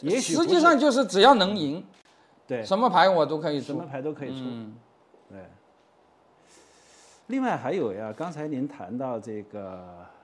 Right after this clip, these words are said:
Speaker 1: 胡萨克啊，
Speaker 2: 嗯。
Speaker 1: 呃，他原来是受到迫害，最后变成那么强硬和镇压，呃，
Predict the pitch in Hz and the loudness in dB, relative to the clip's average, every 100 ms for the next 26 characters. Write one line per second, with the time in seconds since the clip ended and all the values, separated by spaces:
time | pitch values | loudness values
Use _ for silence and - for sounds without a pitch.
0 | _ - 123 139 143 - 190 147 113 82 | _ -14 -14 -10 -12 -12 -14 -12 -14 -18
1 | _ 123 117 107 101 - _ _ _ _ | _ -16 -14 -14 -18 -20 _ _ _ _
2 | _ _ _ 123 131 131 131 131 - - | _ _ _ -12 -8 -6 -6 -8 -14 -12
3 | 165 170 160 127 131 127 120 123 110 101 | -8 -6 -6 -6 -8 -12 -14 -12 -12 -16
4 | 104 92 110 - _ _ 113 - 123 127 | -18 -18 -20 -20 _ _ -20 -16 -12 -8
5 | 113 117 110 104 107 120 107 101 - - | -8 -8 -10 -12 -12 -12 -12 -14 -16 -18
6 | 87 120 98 104 104 117 95 101 101 _ | -12 -12 -12 -16 -12 -12 -12 -16 -18 _
7 | _ _ _ _ _ _ 92 95 92 | _ _ _ _ _ _ -20 -18 -18